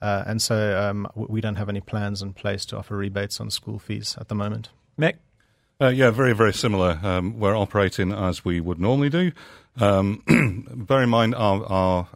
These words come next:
Speaker 3: I, I suppose the, um, the programs that we're putting out are still being delivered and developed, as I said earlier, by teachers. Uh, we would just wanna make sure that they are high quality, that learning continues in the way that it, that, uh, that it should be.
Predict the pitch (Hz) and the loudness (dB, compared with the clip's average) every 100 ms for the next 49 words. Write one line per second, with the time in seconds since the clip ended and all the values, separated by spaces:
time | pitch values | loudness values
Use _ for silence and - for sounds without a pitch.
0 | - 92 87 95 90 101 87 95 87 82 | -10 -4 -2 -2 -2 -2 -2 -2 -2 -4
1 | - - - _ _ 92 90 90 - _ | -10 -20 -20 _ _ 0 0 0 -6 _
2 | _ - 101 123 127 113 101 110 98 - | _ -8 -2 2 4 4 0 -2 -6 -2
3 | 104 104 123 139 - 85 - 110 98 90 | 0 0 0 -4 -4 -6 -2 -2 -2 -2
4 | 87 85 90 90 92 87 82 85 85 87 | -2 -2 -2 0 -2 -4 -6 -2 -4 -4
5 | 90 82 78 90 90 90 87 80 82 - | -8 -8 -4 -4 -2 -2 -4 -4 -6 -4
6 | 120 - 139 127 - - - _ 92 92 | -8 -2 -2 -2 -6 -18 -20 _ 0 0
7 | 98 107 98 107 - 98 92 92 - 90 | 2 0 2 -2 -2 -2 -2 -4 -4 -4
8 | 87 90 87 80 104 113 - 123 120 123 | -4 -10 -10 -8 -8 -8 -6 -8 -8 -8
9 | 117 82 82 95 92 87 - 87 95 90 | -8 -8 -6 -4 -2 -4 -8 -8 -4 0
10 | 90 - - - _ 95 87 85 85 80 | 0 -2 -14 -20 _ -2 0 2 2 2
11 | 85 92 80 85 82 110 92 92 101 90 | 0 -2 -4 -4 -2 -6 -8 -10 -2 -2
12 | 95 101 - 110 117 127 123 | 0 -4 -2 0 2 4 2